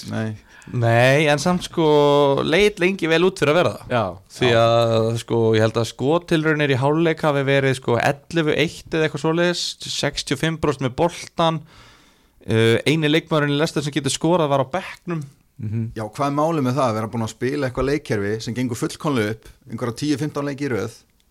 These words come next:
Speaker 1: og breyta svo fyrir mikilvægasta leik tímabilsins?
Speaker 2: Út af því að í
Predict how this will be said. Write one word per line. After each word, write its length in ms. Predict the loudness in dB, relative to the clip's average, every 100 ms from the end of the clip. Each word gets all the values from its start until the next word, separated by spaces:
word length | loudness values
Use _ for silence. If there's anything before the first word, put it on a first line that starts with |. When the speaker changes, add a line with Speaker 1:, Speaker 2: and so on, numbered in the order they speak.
| _ _ _ -14
Speaker 1:
og 120 | -8
breyta 400 | -2 -2 -4 -6
svo 120 | -4 -2
fyrir 160 | -2 -2
mikilvægasta 440 | -4 -4 -4 -2
leik 160 | -4 -4
tímabilsins? 480 | -6 -6 -12 -14 -4
Speaker 2:
Út 220 | -2 0
af 80 | 0
því 80 | 2
að 100 |
í 60 | 2